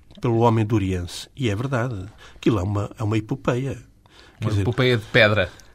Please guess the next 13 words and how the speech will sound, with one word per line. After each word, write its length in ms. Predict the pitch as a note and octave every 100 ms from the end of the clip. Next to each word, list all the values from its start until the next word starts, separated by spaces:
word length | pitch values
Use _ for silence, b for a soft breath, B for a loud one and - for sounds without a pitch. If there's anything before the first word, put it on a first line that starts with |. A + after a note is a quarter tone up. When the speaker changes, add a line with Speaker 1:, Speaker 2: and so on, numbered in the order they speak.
| -
Speaker 1:
de 140 | A#2
pedra 500 | F#2+ B2+ B2+ D3 D#3+ -
e 100 | D3
de 60 |
esforço 400 | - - C#3 -
humano. 360 | D#3 C#3+ B2+ A#2+ b b b b -
Nós 320 | B2 C#3+ D3
hoje 180 | C#3+ C#3
ainda 160 | C3
achamos 480 | B2 - A#2 G#2 -
graça 440 | A2+ G#2+ A#2+ -
e 20 | G#2
tal. 300 | G#2+ A2